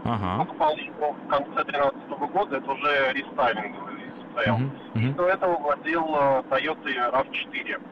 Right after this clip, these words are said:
Speaker 1: Мгм.
Speaker 2: А, приобретал её в четырнадцатом году. Она рестайлинговая, но без последнего фейслифтинга. А, в чём, э, заметил разницу и, э, чем меня Nissan более порадовал, так это управляемостью на, э, глубоком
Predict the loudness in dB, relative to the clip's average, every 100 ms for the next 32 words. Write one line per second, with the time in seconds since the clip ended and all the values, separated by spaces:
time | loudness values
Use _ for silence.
0 | 0 2 4 2 2 2 2 2 2 2
1 | 0 -4 -4 -6 -6 -6 -2 0 4 4
2 | 4 2 0 2 4 2 0 2 2 2
3 | -2 -4 -4 -6 -2 -2 -2 -4 -2 -2
4 | -4 -12 -12 -12 -14 -12 -12 -12 -16 -16
5 | -8 0 4 4 2 2 2 4 6 6
6 | 4 2 2 2 0 2 4 4 2 -2
7 | -4 -4 -2 -2 -2 -2 -2 -2 -2 0
8 | 0 0 0 -2 0 2 2 0 -12 -16
9 | -6 0 2 2 4 4 4 4 2 0
10 | -2 -2 -2 2 2 4 4 4 0 -4
11 | -2 2 4 6 6 6 6 4 6 6
12 | 4 2 0 0 0 0 -4